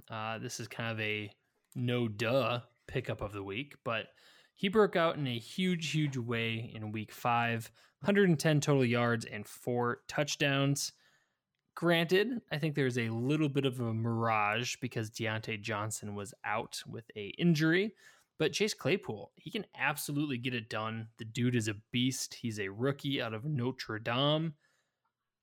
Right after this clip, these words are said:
I like him a lot. You know, I do think dynasty leagues, he has tremendous upside. Uh, eh, you know, he is third on this team, but you can't really put this genie back in the bottle. And when a guy breaks out this way,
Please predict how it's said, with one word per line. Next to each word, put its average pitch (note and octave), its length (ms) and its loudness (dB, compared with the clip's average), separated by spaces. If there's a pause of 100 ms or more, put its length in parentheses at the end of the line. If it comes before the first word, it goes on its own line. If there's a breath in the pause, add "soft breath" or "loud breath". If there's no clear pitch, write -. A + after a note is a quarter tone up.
(160)
I E3+ 80 2
like A#3+ 180 2
him F3+ 120 4
a B2 80 4
lot. A2+ 360 0 (140)
You C3 120 -4
know, B2 60 -2
I A2+ 120 0
do C#3 200 0
think C#3 240 -6 (200)
dynasty A#2 460 -4
leagues, A#2+ 400 -2
he A2+ 120 -4
has G2 480 -6 (220)
tremendous A2+ 760 2
upside. G2+ 680 -6 (600 soft breath)
Uh, G2+ 280 -2 (120)
eh, F2+ 80 -8 (320)
you C3 120 -6
know, C3 160 2
he B2+ 260 0
is C#3 480 -2 (300)
third C#3 640 -4
on B2 160 -2
this A#2+ 180 -4
team, G2+ 380 -8 (220)
but - 200 -2 (120)
you B2+ 120 -6
can't A#3 320 -4
really E3 200 2
put - 240 -2
this B2+ 160 -6
genie B2+ 300 -2
back A#2 280 -2
in A#2 60 -6
the G#2+ 80 -6
bottle. G2 480 -4 (440 soft breath)
And C3+ 80 -2
when B2 100 0
a A#2 60 -2
guy C3+ 200 -2
breaks C3+ 360 -2
out B2+ 220 -2
this A#2 220 -6
way, A2+ 340 -2